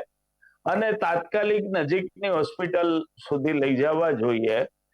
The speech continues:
જે ગોલ્ડન અવર્સ કહેવાય છે, જે મેડમે કીધું સાડા ચાર કલાકનો ગાળો, એ ક્યાંય લોસ થવો ન જોઈએ. જેટલું વહેલું હોસ્પિટલ પહોંચે એટલું જીવતા રહેવાના ચાન્સીસ વધશે,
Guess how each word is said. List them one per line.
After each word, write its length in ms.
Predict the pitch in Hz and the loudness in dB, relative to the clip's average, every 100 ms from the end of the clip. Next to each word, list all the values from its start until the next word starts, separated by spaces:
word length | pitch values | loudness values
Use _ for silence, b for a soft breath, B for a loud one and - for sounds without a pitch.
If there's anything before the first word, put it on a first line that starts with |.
| b _ - | b _ -4
જે 200 | 156 190 | 0 0
ગોલ્ડન 560 | 175 151 156 185 226 | 0 0 2 2 0
અવર્સ 500 | 226 175 175 196 - | 0 0 0 0 -2
કહેવાય 340 | - 165 147 143 | -2 0 0 0
છે, 320 | 113 - 113 | -2 -2 -2
જે 260 | 120 135 | 0 0
મેડમે 520 | 135 - 139 139 139 139 | -2 -2 -2 0 0 0
કીધું 340 | 151 170 165 | 0 0 0
સાડા 320 | 131 139 143 | -2 -2 0
ચાર 280 | 135 139 131 | 0 0 -2
કલાકનો 680 | 139 123 123 123 - 139 131 | -2 -2 0 -2 -2 -2 0
ગાળો, 480 | 143 170 156 95 - _ _ _ _ _ - | 0 2 0 -2 -6 _ _ _ _ _ -6
એ 320 | 165 208 240 | 0 2 2
ક્યાંય 220 | 233 220 | 0 0
લોસ 420 | 233 202 170 185 - - | 0 2 2 0 -2 -2
થવો 280 | 151 160 | 0 0
ન 200 | 147 135 156 | 0 0 0
જોઈએ. 340 | 139 170 190 - _ _ _ b - | 2 2 2 -2 _ _ _ b -4
જેટલું 540 | 156 165 - 220 208 | -2 0 0 2 2
વહેલું 280 | 185 151 190 | 2 2 2
હોસ્પિટલ 600 | 185 170 170 180 180 175 | 2 0 0 0 2 0
પહોંચે 500 | 165 - 160 - 190 170 123 113 _ _ _ 139 | -2 -2 -4 -2 0 2 0 -2 _ _ _ -4
એટલું 340 | 143 190 185 | -2 0 0
જીવતા 440 | 147 147 135 180 | 2 0 2 0
રહેવાના 440 | 175 175 175 175 175 | 2 2 2 2 0
ચાન્સીસ 560 | 170 170 170 - 180 143 | 0 0 0 -2 -2 0
વધશે, 480 | 175 170 - 185 | 0 0 0 0